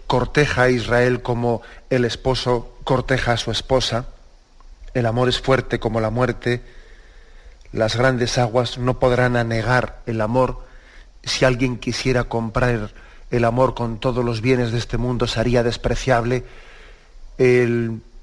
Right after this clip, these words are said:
el Antiguo Testamento tiene muchas expresiones en las que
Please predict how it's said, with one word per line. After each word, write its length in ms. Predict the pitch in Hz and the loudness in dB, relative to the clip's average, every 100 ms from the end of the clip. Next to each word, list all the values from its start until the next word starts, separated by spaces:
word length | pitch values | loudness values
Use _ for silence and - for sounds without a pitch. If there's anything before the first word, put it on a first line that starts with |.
| - - - _ - - - | -20 -20 -20 _ -20 -10 0
el 120 | 131 | 2
Antiguo 340 | 127 170 175 | 2 2 2
Testamento 800 | 175 - 147 151 127 127 135 - - - - - - - - | 0 0 2 0 0 -2 -2 -10 -20 -20 -20 -20 -10 -6 0
tiene 200 | 147 139 | 2 2
muchas 280 | 151 180 170 | 2 0 0
expresiones 680 | 170 185 - 147 143 170 | 0 0 2 2 2 0
en 80 | 127 | -2
las 180 | 110 - | -2 -4
que 280 | - 117 | -2 -2